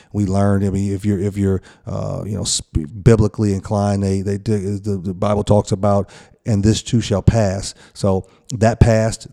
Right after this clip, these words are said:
things began to loosen up, things began to change, and voila, the same negative position I was in turned into a workable situation. But more than the workable situation, it was the experience that I gained from it, which put me into a, an entirely different space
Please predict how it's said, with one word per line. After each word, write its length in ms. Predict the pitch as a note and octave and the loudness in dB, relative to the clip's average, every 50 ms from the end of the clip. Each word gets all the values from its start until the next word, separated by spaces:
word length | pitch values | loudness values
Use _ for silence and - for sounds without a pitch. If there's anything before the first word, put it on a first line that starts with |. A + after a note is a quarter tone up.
| _ | _
things 260 | - A2 A2+ A2 G2+ F#2+ | 0 0 0 0 -2 -4
began 240 | G#2 G2 A2 A2 | -2 0 0 0
to 80 | G#2+ G2+ | 2 4
loosen 360 | G2+ G#2+ A2 F#2+ - - A2+ | 4 4 4 4 4 2 2
up, 120 | A2+ A2 - | 0 2 0
things 240 | A2+ A2+ A2+ G#2+ | -2 -2 -2 0
began 280 | G2 A2 G2+ A2+ A2 G#2+ | -2 0 0 0 0 0
to 100 | G2+ F#2+ | -2 -2
change, 560 | - - A#2 A#2 A#2 G#2 G2+ G2+ F#2+ - - - - - _ _ | 0 0 2 2 2 0 0 -2 -4 -6 -12 -18 -20 -20 _ _
and 380 | - A#2 A#2 G#2+ G#2 G#2 G#2 F2+ | -6 -2 0 0 0 0 0 2
voila, 460 | F2+ G#2+ G#2+ G2+ G2+ G#2+ A2+ A2+ G#2 | 4 4 4 4 2 2 2 2 0
the 100 | F#2+ G2+ | 0 -2
same 280 | - - G#2+ G#2+ G2+ - - _ _ _ _ _ _ _ _ | -2 -2 -2 -2 -2 -6 -10 _ _ _ _ _ _ _ _
negative 480 | - A#2+ G#2 G#2 A#2 A#2 B2 G#2+ G2+ - | -4 0 4 4 6 6 4 2 2 2
position 380 | G#2+ F#2 G2+ G2+ - - F#2+ | 2 2 2 0 -2 -2 -2
I 80 | G2 F#2+ | -2 -2
was 200 | G2 G2 F2 F#2 | -2 -2 -2 -2
in 280 | F#2+ F#2+ F#2+ F#2+ F#2+ - - - - _ - _ | -2 -2 -2 -2 -4 -6 -12 -20 -20 _ -10 _
turned 460 | - A#2+ A#2 A#2 A2+ A2 G#2 G#2 A2 - _ _ _ _ _ | 0 2 4 4 4 4 2 -2 -6 -10 _ _ _ _ _
into 480 | - B2 A2+ G#2 - - A#2+ A2 G#2+ - | -4 -4 -2 0 4 4 6 6 4 2
a 120 | - G#2 G2+ | 0 -2 -2
workable 480 | F2+ E2+ G#2 B2+ C#3+ - - - G2+ | 2 6 6 6 6 4 2 2 2
situation. 680 | - - G#2+ - - G2+ F#2 G2 G2 F#2 - G2 G2 F#2 - - - - _ | 2 0 -2 -4 -2 -2 0 0 -2 0 -2 -4 -4 -4 -8 -14 -20 -8 _
But 120 | - G#2 G2 | -2 -2 2
more 320 | G2 G#2 A2+ A#2+ B2+ B2+ | 4 6 8 8 8 6
than 160 | A#2 A#2+ A2 | 4 2 0
the 80 | G#2+ G2 | 0 2
workable 380 | F#2+ A2+ B2 A#2 A2 G#2 G2+ | 2 4 2 2 2 -2 -2
situation, 640 | - - A2+ - G2 F#2+ G#2+ A#2+ B2+ A2+ - G#2 F#2+ | -2 -4 -6 -6 -6 -4 -4 -4 -2 -4 -4 -6 -4
it 100 | G2 G2+ | -4 -2
was 140 | G2 F#2+ F2 | -2 -2 -2
the 80 | F#2+ F#2 | -6 -8
experience 440 | - - - B2+ C3 C3 A#2+ G#2 | -8 -4 -2 0 0 2 0 0
that 100 | G#2 G2 G2 | 0 -2 -2
I 100 | G2 F#2 | -2 -2
gained 320 | F2+ F#2+ G2 G2 G2 E2+ | -2 -2 0 0 -2 -2
from 220 | - - G2+ F#2+ F#2+ | 0 0 0 0 0
it, 120 | F#2 - - - - - | -4 -6 -10 -18 -20 -6
which 180 | - G2+ G2+ - | -4 -2 0 2
put 160 | - B2+ G#2 | 2 0 0
me 120 | G#2+ G#2+ G#2 | 0 -2 -2
into 320 | G2+ - - G#2+ G2+ F#2+ | -2 0 0 0 2 2
a, 160 | G2 - - - | 0 -2 -6 -10
an 140 | - G#2+ G2 | -8 -6 -6
entirely 540 | G2+ F#2+ - - - A#2 A#2 A#2 A2+ A2 A2 | -4 -4 -2 -2 0 2 2 2 2 0 0
different 260 | G#2 G2+ F#2 G2 F#2 | -2 -2 -4 -4 -6
space 460 | - - - G#2+ G2+ G2 F#2+ F#2 - | -4 -2 0 0 0 0 -2 -4 -6